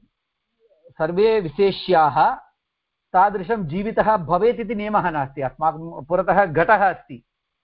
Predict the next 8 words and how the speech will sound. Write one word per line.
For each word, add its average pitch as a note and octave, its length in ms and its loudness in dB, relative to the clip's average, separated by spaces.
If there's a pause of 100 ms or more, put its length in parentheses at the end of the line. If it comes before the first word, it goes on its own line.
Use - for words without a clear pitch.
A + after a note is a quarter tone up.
(320)
इदानीं G3 540 -2
घटः G#3 460 2
इति A#3 320 -4
विशेष्य, G#3 580 -2 (520)
आ, C3+ 1200 -2
घटः F3+ 420 2
इति G#3+ 280 -4
विशेष्यम् G3 800 -2